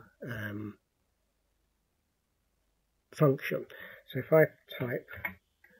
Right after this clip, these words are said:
there, it's, I've only typed one character, and you can see it's already say,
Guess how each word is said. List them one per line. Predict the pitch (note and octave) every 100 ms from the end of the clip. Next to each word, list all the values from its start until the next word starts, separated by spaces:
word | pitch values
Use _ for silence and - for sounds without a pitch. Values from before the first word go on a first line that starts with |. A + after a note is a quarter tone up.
| - _ _ -
there, | C#3 A2+ G#2+ - - _
it's, | F3+ F3+ - - - - -
I've | D3
only | F3+ F3+
typed | - D#3+ D#3 -
one | D3 C#3+ C3+ B2+ -
character, | - E3 C#3+ - - -
and | D3
you | C#3+
can | C#3+
see | - - C#3
it's | C3+ -
already | E3 D#3+ C#3 -
say, | - - - D3+ C#3